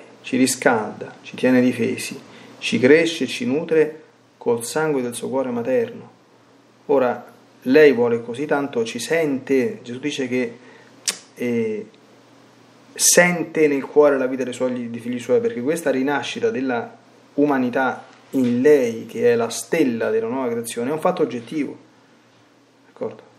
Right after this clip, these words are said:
La Chiesa insegna che la Madonna è vera madre di tutti, perché partorisce tutti alla vita della grazia.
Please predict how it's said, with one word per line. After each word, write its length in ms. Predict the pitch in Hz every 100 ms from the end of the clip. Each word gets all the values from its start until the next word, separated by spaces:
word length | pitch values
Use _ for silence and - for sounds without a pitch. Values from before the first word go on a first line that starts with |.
| _ _ -
La 120 | 110 -
Chiesa 360 | - 151 123
insegna 540 | 123 120 135 127 113 107
che 100 | 113
la 100 | 117
Madonna 500 | 117 131 127 113 113
è 80 | 110
vera 600 | 107 135 156 156 127 107
madre 400 | 123 135 127 117
di 120 | 113
tutti, 440 | 120 131 117 -
perché 480 | 110 110 - - 131
partorisce 1300 | 123 131 127 - - 131 127 165 - - - 113 -
tutti 440 | 180 202 - -
alla 260 | 170 135 120
vita 280 | 135 160 117
della 260 | 127 120
grazia. 580 | - 135 135 - - -